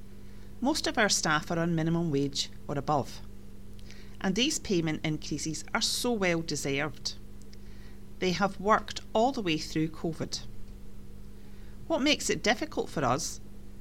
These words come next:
is that they are not being mirrored in the amount the government gives us, and they are expecting nurseries to take the hit personally,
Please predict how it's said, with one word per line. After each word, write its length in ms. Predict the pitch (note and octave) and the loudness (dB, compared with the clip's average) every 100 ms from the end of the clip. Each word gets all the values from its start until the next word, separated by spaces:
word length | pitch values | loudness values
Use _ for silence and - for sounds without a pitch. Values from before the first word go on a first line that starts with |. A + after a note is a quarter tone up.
| - - - - - - | -10 -10 -10 -10 -10 -2
is 160 | G#3+ - | 0 4
that 160 | A3 - | 10 12
they 160 | G3+ | 12
are 120 | G3 | 12
not 380 | G3+ G#3+ B3+ - | 10 8 6 4
being 280 | B3 A#3+ A3+ | 2 4 6
mirrored 400 | A3 C#3+ - - - - - - | 6 6 2 0 -4 -8 -8 2
in 140 | E3 | 4
the 100 | F3 | 6
amount 520 | E3+ F3 G#3+ A3+ - | 6 4 4 2 -2
the 80 | A3+ | 2
government 500 | A#3 A3+ D#3 C#3+ - | 2 4 0 0 0
gives 280 | F#3 F#3 - | -2 0 0
us, 320 | A#2+ - - - - - - - - | 0 -2 -8 -8 -10 -10 -10 -10 -4
and 120 | F3 | 2
they 120 | F#3 | 6
are 80 | F3+ | 6
expecting 720 | F3+ - - A3+ A3+ C#4 C#4+ | 4 0 2 2 2 0 4
nurseries 480 | A#3 - - D3+ - | 4 2 0 0 0
to 100 | F3 | 0
take 320 | - G3+ - | 4 8 10
the 60 | - | 10
hit 300 | F3+ D#3+ - | 6 4 0
personally, 680 | G3 F#3 - F3+ C#3+ A#2 | 0 2 0 0 0 -2